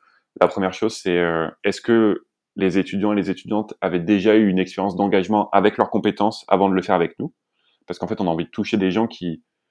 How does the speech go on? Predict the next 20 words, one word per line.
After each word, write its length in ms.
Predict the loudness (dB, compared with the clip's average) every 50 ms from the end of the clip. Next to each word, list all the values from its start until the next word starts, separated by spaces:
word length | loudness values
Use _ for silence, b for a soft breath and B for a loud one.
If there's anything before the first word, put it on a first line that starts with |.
| _ _ _ _ -2
En 60 | 0
fait, 120 | 0 0 2
il 60 | 4 4
y 20 |
a 40 | 6
des 100 | 6 6
gens 100 | 4 2
qui 100 | 0 0
sont 120 | 0 0
déjà 180 | 2 4 4 2
convaincus 400 | 2 2 0 0 2 0 0 0
qu'ils 80 | 0
vont 80 | 0 0
le 60 | 0
faire 160 | 2 2 2
même 140 | 2 2 0
si 140 | -2 0 2
l'attitude 360 | 2 2 2 0 -6 -10 -8
n'existe 320 | -8 -8 -8 -10 -12 -6 -2
pas. 240 | -2 -2 -2 -2